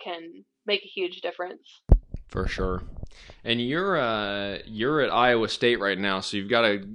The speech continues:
Speaker 2: some great influences and mentors up there, especially if you wanna be in the hog industry for the rest of your life.
Speaker 1: Oh, yeah.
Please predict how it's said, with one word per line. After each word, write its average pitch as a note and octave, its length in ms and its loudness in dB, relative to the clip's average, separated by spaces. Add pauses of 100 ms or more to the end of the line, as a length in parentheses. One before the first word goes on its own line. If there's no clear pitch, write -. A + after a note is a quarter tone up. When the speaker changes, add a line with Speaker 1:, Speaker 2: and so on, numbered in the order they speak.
(140)
Speaker 2:
some A2+ 320 -2
great A#2+ 500 4
influences G#2+ 920 0
and F#2+ 160 -8
mentors G2 580 0
up F2+ 200 -4
there, F#2+ 280 0
especially A2+ 440 -2
if - 80 -20
you G2+ 80 -8
wanna F#2+ 160 -6
be F#2 140 -8
in F#2 80 -6
the F2 60 -12
hog G#2 300 6
industry E2 540 -8
for - 100 -10
the E2 80 -2
rest E2 200 -2
of - 40 -12
your E2 100 -4
life. E2 160 2
Speaker 1:
Oh, A#3+ 160 12
yeah. F#3+ 540 6